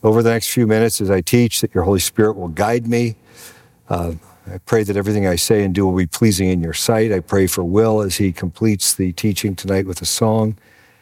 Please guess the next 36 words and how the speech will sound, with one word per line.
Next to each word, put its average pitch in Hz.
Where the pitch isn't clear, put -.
And 110
we 110
just 117
pray, 117
Lord, 107
that 107
you 113
will 101
work 104
through 107
all 110
of 135
this 110
and, 92
uh, 90
touch -
all 117
of 117
our 110
hearts 104
and 104
minds 95
to 90
live 92
our 90
lives 90
more 87
fully 90
for 92
you. 78
We 90
pray 107
this 101
in 85
Jesus' 104
name. 82